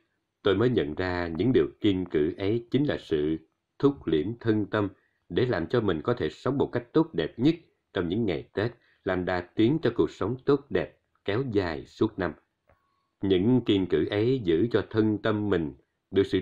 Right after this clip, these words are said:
trọn vẹn, sự nguyên sơ tươi mới, không hư hỏng để đón Tết, hưởng Tết. Còn những điều tích cực nữa, tâm hồn cởi mở không câu chấp, trân trọng, nói lời êm đẹp, thăm và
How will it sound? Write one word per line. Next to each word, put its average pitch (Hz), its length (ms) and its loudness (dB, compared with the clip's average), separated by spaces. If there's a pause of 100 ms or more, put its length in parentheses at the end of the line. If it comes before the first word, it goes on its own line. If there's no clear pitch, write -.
trọn 87 240 -2
vẹn, 85 280 2 (320)
sự 85 180 0
nguyên 117 260 4
sơ 120 240 0 (120)
tươi 98 220 4
mới, 95 360 0 (320)
không 107 240 2
hư 107 220 6
hỏng 90 420 -2
để 80 360 -2
đón 92 260 -2
Tết, 139 160 0 (320)
hưởng 82 300 -2
Tết. 120 180 2 (680)
Còn 90 380 2
những 123 140 2
điều 98 180 4
tích - 200 -2
cực 85 200 -2
nữa, 98 300 0 (300)
tâm 92 180 -2
hồn 80 280 -2
cởi 85 200 -2
mở 87 220 -2
không 104 280 0
câu 101 200 4
chấp, 143 220 -2 (460)
trân 117 200 2
trọng, 80 360 -4 (320)
nói 110 180 0
lời 92 260 0
êm 110 300 -2
đẹp, 85 260 -2 (340)
thăm 98 300 -2
và - 80 0